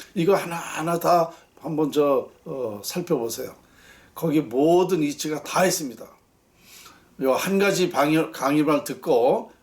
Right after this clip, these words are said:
예, 평가하고 이러지 마시고, 이렇게 말할 때는 어떤 논리가 반드시 있기 때문에 이런 얘기가 되는 겁니다. 자, 사람은 그랬어요. 아는 만큼 말하고 아는 만큼 본다.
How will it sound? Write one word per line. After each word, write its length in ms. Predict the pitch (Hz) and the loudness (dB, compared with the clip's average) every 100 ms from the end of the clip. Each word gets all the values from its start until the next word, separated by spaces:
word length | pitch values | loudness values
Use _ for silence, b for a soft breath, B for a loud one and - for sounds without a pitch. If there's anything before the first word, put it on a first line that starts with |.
| B | B
예, 220 | 127 117 113 | -8 -8 -6
평가하고 640 | 170 156 160 143 135 135 | -4 0 2 4 2 0
이러지 280 | 143 139 151 | -4 -2 0
마시고, 720 | 131 113 143 156 175 104 - b b b b | 0 0 -2 2 2 2 -4 b b b b
이렇게 380 | 160 180 185 190 | 0 0 2 2
말할 440 | 165 143 127 120 | 2 2 2 2
때는 320 | 151 135 123 | 0 0 0
어떤 320 | 131 - 180 | -2 0 0
논리가 460 | 151 147 156 185 185 | 2 2 4 2 2
반드시 560 | - - 143 165 165 175 | -6 -12 -8 -6 -4 -6
있기 180 | - 190 | -6 -2
때문에 400 | 185 190 208 180 | 0 2 2 2
이런 240 | 143 139 | 2 0
얘기가 240 | 127 117 | 0 -2
되는 240 | 113 113 101 | -2 -6 -6
겁니다. 380 | 90 90 - - B B B B B | -14 -16 -18 -20 B B B B B
자, 380 | 165 131 107 - - - - - - _ - - - - - | 0 0 0 -8 -16 -20 -20 -20 -20 _ -20 -20 -14 -12 -12
사람은 440 | - 113 120 147 170 | -8 -6 -2 -2 -2
그랬어요. 760 | 123 117 - 151 120 123 170 - B B B - | -4 -4 0 0 2 0 -4 -8 B B B -10
아는 420 | 113 123 151 175 | -6 -2 0 2
만큼 520 | 180 175 - 180 175 | 2 0 -2 -4 0
말하고 560 | 160 131 131 110 117 - | 0 2 2 0 -2 -4
아는 320 | 120 143 180 180 | -4 -2 -2 0
만큼 440 | 180 170 180 170 | -2 -2 -6 -8
본다. 560 | - 117 117 - - | -12 -12 -10 -10 -12